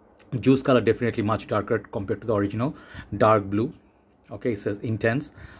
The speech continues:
or Intense, and base is the same. Everything else is same, just that it has a metal stem in there, which is a lot more, uh, you know, it's, it's, it gives that sort of like a metallic. It's gonna be, uh,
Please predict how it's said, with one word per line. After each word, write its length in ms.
or 100
Intense, 540
and 260
base 220
is 60
the 80
same. 260
Everything 300
else 160
is 100
same, 180
just 220
that 160
it 80
has 160
a 40
metal 300
stem 300
in 140
there, 160
which 280
is 220
a 40
lot 180
more, 380
uh, 260
you 100
know, 140
it's, 220
it's, 180
it 420
gives 220
that 120
sort 180
of 60
like 100
a 60
metallic. 460
It's 100
gonna 140
be, 180
uh, 260